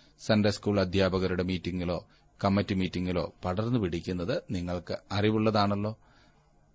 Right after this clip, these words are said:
തലപ്പത്ത് പാപമുണ്ടാകുമ്പോൾ ഇത് വിശ്വാസികളുടെ സമൂഹത്തിലെ സാക്ഷ്യം നഷ്ടപ്പെടുത്തുന്നു. എന്നാൽ ഇതിനെക്കുറിച്ച് വിധി കൽപ്പിക്കുന്നതിൽ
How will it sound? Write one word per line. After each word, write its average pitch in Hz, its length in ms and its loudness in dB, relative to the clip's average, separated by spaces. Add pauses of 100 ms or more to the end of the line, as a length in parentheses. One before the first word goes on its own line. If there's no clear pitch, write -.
(240)
തലപ്പത്ത് 110 560 4
പാപമുണ്ടാകുമ്പോൾ 92 1120 2 (240)
ഇത് 113 260 4 (100)
വിശ്വാസികളുടെ 127 720 4
സമൂഹത്തിലെ 107 600 0
സാക്ഷ്യം 98 520 -2
നഷ്ടപ്പെടുത്തുന്നു. 82 800 -6 (240)
എന്നാൽ 120 260 6 (420)
ഇതിനെക്കുറിച്ച് 165 800 2
വിധി 135 320 4
കൽപ്പിക്കുന്നതിൽ 120 800 2